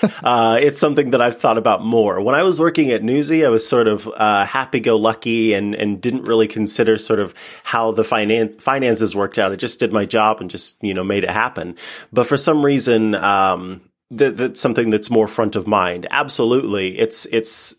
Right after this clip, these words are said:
you know, as you hear about sort of where Apple has gone with Safari and, and ad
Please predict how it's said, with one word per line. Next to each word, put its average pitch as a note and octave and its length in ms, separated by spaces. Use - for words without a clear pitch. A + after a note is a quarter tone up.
you C3 120
know, G#2 260
as D3 260
you D3 60
hear E3+ 240
about A#2 420
sort B2+ 320
of G#2+ 380
where A2+ 880
Apple A#2+ 400
has A2+ 200
gone A2 400
with G#2 120
Safari G2+ 760
and, F#2+ 260
and F#2+ 120
ad G#2 320